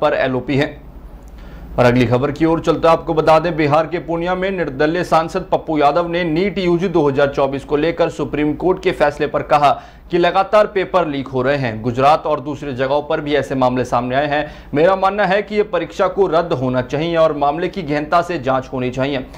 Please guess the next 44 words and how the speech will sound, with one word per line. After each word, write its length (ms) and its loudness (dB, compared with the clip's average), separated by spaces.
बीस 200 0
साल 180 6
में 200 0
किस 180 0
किस 260 2
ने 100 0
पेपर 320 0
लीक 240 -2
किए 160 2
हैं 220 0
और 180 4
उनके 240 -4
खिलाफ 460 2
जांच 360 -2
कर 140 -2
कार्रवाई 380 -4
होनी 240 -4
चाहिए। 360 -2
सुप्रीम 340 4
कोर्ट 300 4
को 220 2
एक 200 -2
नई 200 -2
नीति 280 0
बना 220 2
देनी 260 0
चाहिए 320 -2
जिसमें 320 -4
आने 340 2
वाले 260 4
समय 320 0
में 240 0
पेपर 320 0
लीक 240 -4
ना 200 2
हो 260 0
और 100 4
ऐसे 240 2
करने 320 -2
वालों 260 2
पर 280 -2
कठोर 340 -2
सजा 260 0
मिले। 280 -2